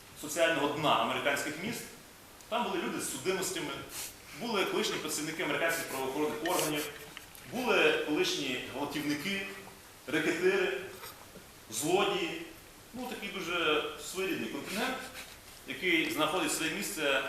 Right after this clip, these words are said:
практично в кожній правоохоронній системі кожної держави, яка втрачає людське обличчя і перетворюється в пародію на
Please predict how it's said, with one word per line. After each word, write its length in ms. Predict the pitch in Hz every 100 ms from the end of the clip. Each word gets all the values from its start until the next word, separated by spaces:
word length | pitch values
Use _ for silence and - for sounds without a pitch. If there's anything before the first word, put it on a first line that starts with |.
| -
практично 340 | - - -
в 180 | - -
кожній 280 | 185 139 110
правоохоронній 540 | - 123 - 208 190
системі 360 | 156 - 170 139
кожної 300 | - 113 107
держави, 460 | 101 110 156 185 - - - - - - - - -
яка 260 | 147 139
втрачає 440 | 120 - - 131 120
людське 240 | - 135
обличчя 340 | 127 143 - 123
і 40 |
перетворюється 520 | 117 117 131 139 120
в 40 | 113
пародію 500 | 131 135 151 - 113
на 380 | 113 113 110